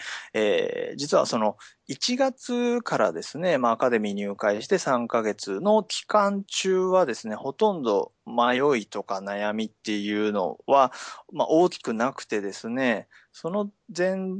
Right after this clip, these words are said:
段の十二月のそのセミナーの時点とか、そのセミナーに行く前の時点でかなりその、このビジネスはどうなんだろうということを思っていたんですけれども、その十二月に参加したセミナーで、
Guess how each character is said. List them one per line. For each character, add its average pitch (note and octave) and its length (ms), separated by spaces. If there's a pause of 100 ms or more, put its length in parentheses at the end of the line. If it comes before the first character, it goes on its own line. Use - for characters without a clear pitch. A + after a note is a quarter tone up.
(360)
段 F3 300
の E3+ 180
十 C#3+ 200
二 F#3+ 120
月 G#3+ 220
の F#3+ 120
そ B2 120
の G2+ 80
セ A2+ 200
ミ D#3 160
ナ A3+ 220
ー - 20
の A3+ 160
時 G#3+ 160
点 B2+ 400
と F#2+ 160
か、 A#2+ 640
そ - 380
の B2 60
セ B3+ 140
ミ C4+ 80
ナ F#3 120
ー - 20
に A3 140
行 C#3+ 100
く - 80
前 D#4 260
の E3 140
時 B2 120
点 G2+ 280
で A2+ 220
か D#3 120
な C#3 140
り G#2 80
そ G2+ 160
の、 F#2+ 300
こ C3 100
の D3 100
ビ F#3 120
ジ G3 100
ネ A#2+ 80
ス A2 120
は G#2 100
ど A3 160
う A3 40
な D#3 80
ん A#2+ 80
だ A2 80
ろ G2+ 120
う G2 60
と G#2+ 100
い - 20
う G2+ 40
こ A2 120
と G#2+ 140
を G#2 80
思 B2+ 180
っ D3 40
て B2+ 120
い G2+ 80
た G#2+ 540
ん G#2 100
で G2 100
す - 140
け A#2 100
れ G#2+ 80
ど A2+ 140
も、 D3 400 (420)
そ - 140
の D#3 180
十 E3 140
二 F#3 100
月 F#3+ 240
に G3+ 100
参 G3 280
加 G3 160
し - 80
た F#3+ 100
セ G3+ 160
ミ G3 140
ナ D#3 240
ー D3+ 40
で、 F#3+ 280